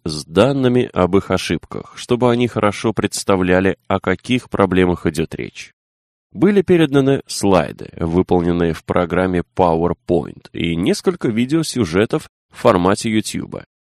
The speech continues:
В одном рассказывалось, как использовать чек-лист «Безопасная хирургия», а в другом, более развлекательном,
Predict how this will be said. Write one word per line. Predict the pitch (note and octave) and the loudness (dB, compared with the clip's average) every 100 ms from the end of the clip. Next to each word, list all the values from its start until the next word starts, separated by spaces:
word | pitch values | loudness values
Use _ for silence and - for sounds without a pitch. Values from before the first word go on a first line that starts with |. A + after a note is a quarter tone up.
| _ _ | _ _
В | D#2+ E2+ | 0 4
одном | E2 F2 F2 E2+ | 4 4 2 2
рассказывалось, | F2 E2+ - - F2 D#2 F#2 B2 C3 | 0 0 -2 0 0 0 -2 -2 -4
как | - G#2+ - - | -2 -4 -4 -8
использовать | A2 - A#2 G2+ D#2+ E2+ - | -8 -4 0 2 2 0 -2
чек-лист | - - - F#2 F#2 E2 - - | -2 -2 -2 -4 -4 -4 -8 -10
«Безопасная | F2+ G#2 F#2+ - F#2+ F2 F2 E2+ | -4 0 0 2 0 0 -2 -4
хирургия», | - F#2 F2 C#2 D2+ C2+ C#3 - _ _ _ - | -2 0 0 0 -6 -6 -8 -14 _ _ _ 0
а | F2 | 0
в | F#2+ | 2
другом, | B2 D#3 G#3+ G3 E2+ | 0 2 2 2 2
более | G#2 G2 F2+ | 2 4 2
развлекательном, | G2+ A#2 D#3 - G2 - D#2 D#2+ D2+ | 0 -4 -4 0 -2 -2 -6 -4 -6